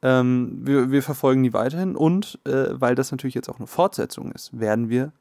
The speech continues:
ein, zwei kleine Facts, die am Ende der ersten Staffel gedroppt wurden, äh, aufgreifen, spoilern. Deswegen seid an dieser Stelle gewarnt, wenn ihr das noch schauen wollt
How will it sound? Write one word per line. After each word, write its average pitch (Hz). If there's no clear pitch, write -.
ein, 110
zwei 120
kleine 110
Facts, -
die 110
am 104
Ende 104
der -
ersten -
Staffel 160
gedroppt 120
wurden, 156
äh, -
aufgreifen, -
spoilern. 165
Deswegen 127
seid 120
an 120
dieser 117
Stelle 113
gewarnt, 110
wenn 120
ihr 123
das 110
noch 104
schauen 101
wollt 151